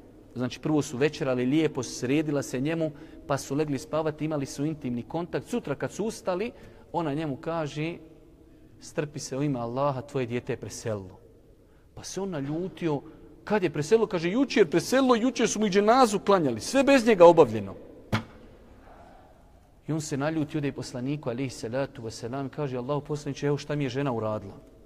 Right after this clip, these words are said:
Kaže Allahu poslanik: "Jeste li imali sinoć intimni kontakt?" Kaže: "Jesmo." Kaže: "Molim Allah Đelešan da vam podari beričet u tom vašem intimnom kontaktu."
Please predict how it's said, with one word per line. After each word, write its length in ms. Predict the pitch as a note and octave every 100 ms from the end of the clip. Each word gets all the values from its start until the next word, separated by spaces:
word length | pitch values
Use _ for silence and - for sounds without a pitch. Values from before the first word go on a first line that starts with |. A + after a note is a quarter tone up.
| - - - - - - - - - - _ -
Kaže 280 | - - D3+
Allahu 240 | C#3+ D#3 C#3+
poslanik: 480 | C#3+ - D#3 D3+ - - - - - - - - - - -
"Jeste 340 | B2+ C3+ - C3
li 100 | D3
imali 180 | D#3 B2+
sinoć 400 | - D3+ C3+ D#3
intimni 340 | D3 C3+ B2+
kontakt?" 420 | - D#3+ E3 D3+ -
Kaže: 240 | C#3+ B2+
"Jesmo." 340 | A#2+ A2 -
Kaže: 260 | - D3 C#3
"Molim 340 | D#3 G3 D3+
Allah 340 | C#3 C#3 F3+ D#3
Đelešan 320 | C#3+ - E3+
da 60 | D3
vam 120 | C3+
podari 580 | - F3 D#3+ D3 E3+ F3
beričet 560 | C#3 C#3+ G#3 - D#3+
u 60 | D3+
tom 200 | D3 D3
vašem 360 | F3+ - D3+
intimnom 340 | D3+ D3 C3+ B2
kontaktu." 540 | - A#2 A2+ - -